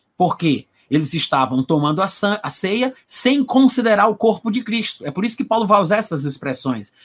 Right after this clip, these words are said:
dizendo, "Vocês não estão discernindo o corpo de Cristo.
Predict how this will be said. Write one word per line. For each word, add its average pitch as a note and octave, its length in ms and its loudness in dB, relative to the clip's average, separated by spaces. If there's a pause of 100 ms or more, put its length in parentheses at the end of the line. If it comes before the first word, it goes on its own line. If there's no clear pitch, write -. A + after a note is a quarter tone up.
(120)
dizendo, B2+ 460 -4 (240)
"Vocês D#3+ 320 -2
não F3+ 140 0
estão G3 360 0 (200)
discernindo F3+ 1120 0 (320)
o G#3+ 120 2
corpo F3+ 600 -2 (260)
de D#3+ 160 -2
Cristo. - 440 -2